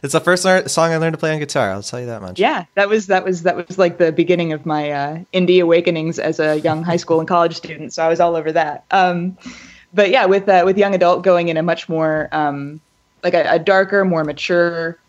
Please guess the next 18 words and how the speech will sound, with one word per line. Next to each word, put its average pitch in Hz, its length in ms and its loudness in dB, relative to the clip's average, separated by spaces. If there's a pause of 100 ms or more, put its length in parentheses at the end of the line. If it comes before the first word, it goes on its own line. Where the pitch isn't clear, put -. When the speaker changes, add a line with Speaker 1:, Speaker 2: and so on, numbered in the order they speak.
(180)
Speaker 2:
direction 175 500 0
and 160 100 -2
asking 160 400 -4
some 156 160 -6
kind 151 160 -4
of 139 80 -8
deeper 156 280 -4
questions. 190 760 -4 (100)
Um, 156 440 -2 (520)
and 180 180 2
then, 165 440 0 (300)
um, 160 380 -2
with 185 160 2
this 208 180 0
movie, 185 340 2
I 170 120 2
feel 175 280 2
like 160 460 0